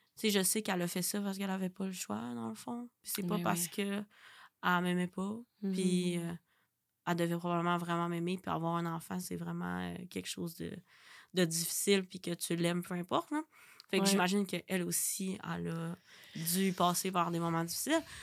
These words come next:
Speaker 1: Fait que j'y en veux vraiment pas. Je suis comme même empathique de la situation, là, honnêtement.
Speaker 2: Je comprends. Puis, mais mettons que, tu sais, parce que je sais que tu me disais, tu sais, que c'est vraiment impossible, tu sais, que tu la retrouves ou quoi que ce soit, mais mettons, là, qu'il y a un miracle, une journée, tu peux y parler. Est-ce que tu, justement, tu voudrais discuter avec elle ?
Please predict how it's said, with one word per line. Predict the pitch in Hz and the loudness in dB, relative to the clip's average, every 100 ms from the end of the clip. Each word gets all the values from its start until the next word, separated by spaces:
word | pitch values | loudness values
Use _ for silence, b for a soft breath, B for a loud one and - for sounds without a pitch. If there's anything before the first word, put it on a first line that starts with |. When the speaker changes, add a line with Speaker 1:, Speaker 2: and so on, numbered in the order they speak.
| B B - | B B 0
Speaker 1:
Fait | 180 | 0
que | |
j'y | 175 175 | 0 2
en | 170 | 2
veux | 170 | 2
vraiment | 175 185 196 | 0 2 2
pas. | 175 180 180 | 0 -4 -2
Je | |
suis | - | -4
comme | - 175 | -2 -2
même | 170 175 | 0 0
empathique | 175 175 180 175 - 190 | 0 -2 -4 -6 -8 -6
de | |
la | 190 185 | -4 -4
situation, | - - 202 185 - 196 | -6 -4 -2 -4 -6 -6
là, | 180 | -6
honnêtement. | 180 185 185 | -6 -6 -6
Speaker 2:
Je | 185 - | -6 -6
comprends. | 180 170 170 180 | -4 -4 -2 -4
Puis, | - 165 160 B B B - | -2 -4 -6 B B B 2
mais | 220 | 6
mettons | 220 220 302 | 6 6 6
que, | 202 165 | 6 6
tu | - | 4
sais, | - 202 | 0 2
parce | 196 | 2
que | - | 4
je | 185 185 | 4 4
sais | - | 2
que | - | -4
tu | - | 2
me | 196 180 | 4 4
disais, | 165 185 190 | 4 4 2
tu | |
sais, | - | 0
que | - 170 | 0 2
c'est | 165 165 156 | 2 2 2
vraiment | 160 160 165 - | 2 2 2 2
impossible, | 175 165 156 - 165 160 | 0 2 2 0 -2 -4
tu | 185 185 | -8 -6
sais, | 156 | -4
que | 160 151 147 | -2 -2 0
tu | |
la | 147 | 0
retrouves | 151 - 180 165 | 0 2 4 4
ou | |
quoi | 147 156 | 2 -2
que | - | 0
ce | 151 | 0
soit, | - 175 | 2 4
mais | 175 160 | 4 2
mettons, | 156 156 160 165 | 2 0 -2 -2
là, | 156 | -4
qu'il | - - 160 B B B | -6 -6 -6 B B B
y | 165 | 2
a | 165 | 4
un | |
miracle, | 165 170 165 170 170 170 | 4 4 8 8 8 2
une | 156 156 175 | 0 2 4
journée, | 175 175 175 | 6 6 4
tu | 170 | 2
peux | - | 2
y | 175 | 6
parler. | 170 160 170 180 | 8 8 6 4
Est-ce | 170 - | 2 0
que | 180 | 2
tu, | - 160 | 4 4
justement, | 147 - 165 165 | 4 4 4 4
tu | 170 160 | 2 0
voudrais | 165 160 170 196 | 0 2 4 4
discuter | - - - 175 | 2 0 2 2
avec | 165 147 - | 4 2 2
elle ? | 165 165 | 2 2